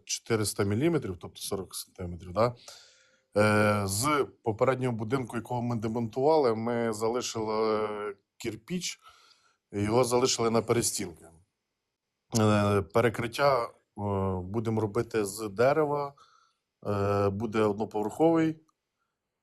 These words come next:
і чотирьохскатна-, чотирискатна-, чотирискатний дах. Я хотів би запитати вас, ми, е, випробовування ґрунту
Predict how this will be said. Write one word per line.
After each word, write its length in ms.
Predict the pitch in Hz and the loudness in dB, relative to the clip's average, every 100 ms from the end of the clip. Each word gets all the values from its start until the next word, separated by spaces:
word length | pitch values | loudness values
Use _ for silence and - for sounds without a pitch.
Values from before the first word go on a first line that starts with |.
| _ _ _ _ | _ _ _ _
і 720 | 113 110 113 113 113 110 107 101 92 - _ _ | -6 -2 0 0 0 2 4 2 -2 -18 _ _
чотирьохскатна-, 1300 | - 104 127 120 - 123 120 110 110 110 110 107 104 | -6 2 2 2 2 0 2 2 4 6 4 4 2
чотирискатна-, 880 | - - 113 110 - 120 110 107 101 95 | 0 -4 -2 0 2 0 0 -4 -4 -6
чотирискатний 640 | - 110 104 117 107 107 | -8 -6 -2 -2 0 -4
дах. 460 | 95 95 82 - - _ _ _ - _ | 0 0 0 -10 -20 _ _ _ -20 _
Я 160 | 101 123 | 0 2
хотів 320 | 117 - 123 | 2 0 2
би 240 | 123 113 - - _ _ _ _ _ - | 6 4 2 -16 _ _ _ _ _ -6
запитати 600 | 95 113 120 147 135 117 | 0 0 2 2 4 4
вас, 360 | 113 110 - - - _ _ _ - | 4 4 2 -10 -20 _ _ _ -10
ми, 280 | 95 110 143 | -2 2 6
е, 720 | 147 - 76 104 104 101 92 | 4 2 0 2 4 4 2
випробовування 600 | 117 113 123 131 160 151 127 | 0 2 2 4 4 6 4
ґрунту 340 | 151 156 | 2 0